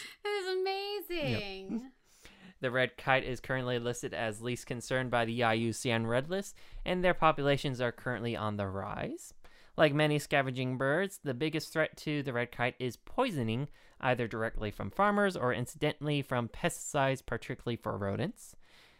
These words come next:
Speaker 2: They are listed under Appendix two of cites.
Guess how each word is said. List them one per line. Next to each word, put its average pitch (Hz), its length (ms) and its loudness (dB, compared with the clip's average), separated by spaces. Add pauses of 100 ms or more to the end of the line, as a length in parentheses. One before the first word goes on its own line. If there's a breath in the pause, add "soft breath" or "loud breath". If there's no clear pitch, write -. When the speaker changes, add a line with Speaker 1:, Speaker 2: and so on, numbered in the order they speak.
(100)
Speaker 2:
They 123 120 4
are 127 320 6
listed 131 360 0
under 123 320 2
Appendix 123 500 -2
two 127 240 -4
of 113 100 -2
cites. - 760 -6